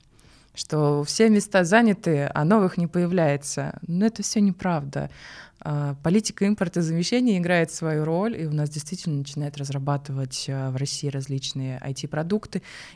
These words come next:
и им нужны юристы. Рынок пустой на самом деле. Очень мало I T-юристов, найти очень сложно.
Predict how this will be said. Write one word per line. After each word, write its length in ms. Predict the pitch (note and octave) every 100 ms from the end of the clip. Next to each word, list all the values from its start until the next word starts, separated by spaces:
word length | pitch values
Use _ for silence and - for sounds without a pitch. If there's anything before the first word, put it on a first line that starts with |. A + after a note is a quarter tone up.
| -
и 140 | C#3+
им 140 | D3+ D#3+
нужны 240 | D#3+ E3+
юристы. 600 | E3 F3 A3 - - C3+ - _ _ _
Рынок 340 | E3 B3 B3+ -
пустой 340 | D#3+ - C#3+
на 100 | C3
самом 340 | C3 C3 C3 C3
деле. 280 | C#3 - - -
Очень 260 | F#3+ D#3
мало 220 | D3 C#3
I 80 | C#3
T-юристов, 640 | - C#3 C3+ C#3 - D3 -
найти 260 | D3 D3 -
очень 280 | G3 - D3
сложно. 460 | - C3+ C3+ -